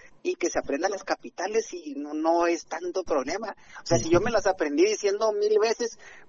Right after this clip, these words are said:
Speaker 1: pues él se las puede aprender así", o sea, no, no vi mucho eso. Pero
Speaker 2: Sí.
Speaker 1: cuan-, cuando empezó a, sobre todo a decir, "Oye, es que por esto,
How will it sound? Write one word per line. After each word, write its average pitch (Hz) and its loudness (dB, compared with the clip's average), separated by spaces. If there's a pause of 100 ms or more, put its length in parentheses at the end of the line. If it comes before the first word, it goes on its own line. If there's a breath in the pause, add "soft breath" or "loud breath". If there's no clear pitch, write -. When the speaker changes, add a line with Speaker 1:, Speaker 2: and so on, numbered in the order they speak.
Speaker 1:
pues 160 -6
él 190 2
se 233 -2
las 208 -2
puede 226 -4
aprender 214 0
así", 254 0
o 403 6
sea, 233 2
no, 190 0
no 220 0
vi 226 0
mucho 208 -2
eso. - -6 (520 soft breath)
Pero 156 6
Speaker 2:
Sí. - -2
Speaker 1:
cuan-, 160 -2 (120)
cuando 175 2
empezó 175 -2
a, 226 2 (260)
sobre 175 0
todo 208 2
a 208 2
decir, 190 -6 (260 loud breath)
"Oye, 180 2
es - -6
que - -2
por 151 0
esto, 156 -2